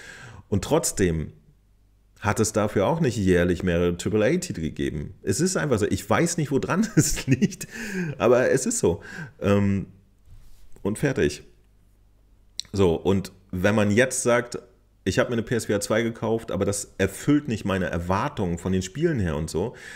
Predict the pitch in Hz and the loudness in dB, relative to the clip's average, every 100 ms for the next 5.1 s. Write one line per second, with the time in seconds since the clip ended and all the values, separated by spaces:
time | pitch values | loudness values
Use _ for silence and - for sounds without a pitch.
0 | - - 95 95 147 156 139 139 127 - | -14 0 2 6 4 4 -2 0 -2 0
1 | 139 151 160 - 160 - 147 143 101 120 | 2 2 -2 0 -2 0 -2 -2 -2 -4
2 | - 131 165 127 92 78 76 71 73 71 | -2 -2 0 -2 -2 -2 -4 -4 -6 -4
3 | 71 60 - 80 - 73 73 69 101 135 | -4 -4 -2 -4 -4 -8 -6 -4 -2 -2
4 | 135 120 98 - 156 - - 87 90 151 | -2 -4 -6 -4 -6 -6 -4 -4 -4 -8